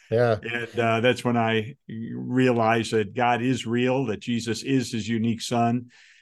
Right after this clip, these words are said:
Speaker 2: and repented of my sin, received forgiveness through Christ. And, uh, my life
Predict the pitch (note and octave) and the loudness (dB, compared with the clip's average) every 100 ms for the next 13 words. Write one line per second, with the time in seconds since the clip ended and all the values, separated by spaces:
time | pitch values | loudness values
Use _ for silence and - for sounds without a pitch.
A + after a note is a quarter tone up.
0 | _ A2 A2 A#2 C3 C3 B2 A#2 A2+ - | _ -2 0 2 2 4 4 2 0 0
1 | B2+ B2+ A2 G#2 C3 B2 - A2+ B2 A#2 | 0 0 -2 -4 -2 -2 -2 -2 0 -2
2 | A#2 - A2 G2+ A2+ A#2 A#2+ A#2+ - G#2 | -4 -6 -8 -6 -2 0 0 -4 -6 -6
3 | G#2 F#2+ G#2+ G#2 G2+ G#2 A2 A#2 A#2 B2 | -4 -2 0 0 -2 0 0 2 4 4
4 | A#2 | 2